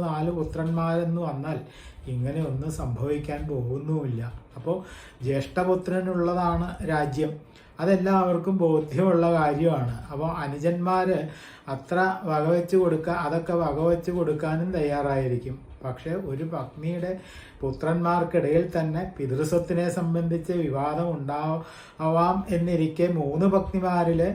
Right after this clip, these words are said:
പുത്രന്മാരുണ്ടായാൽ പിതൃസ്വത്തിൽ പലവിധ വിവാദങ്ങളും അതിനെ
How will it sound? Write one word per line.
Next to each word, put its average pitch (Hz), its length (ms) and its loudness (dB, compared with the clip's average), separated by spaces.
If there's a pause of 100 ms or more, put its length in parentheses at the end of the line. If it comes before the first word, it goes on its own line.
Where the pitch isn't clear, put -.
(580)
പുത്രന്മാരുണ്ടായാൽ 160 1200 2 (220)
പിതൃസ്വത്തിൽ 151 580 -2 (260)
പലവിധ 143 420 -2 (140)
വിവാദങ്ങളും 147 800 -4
അതിനെ 135 240 -4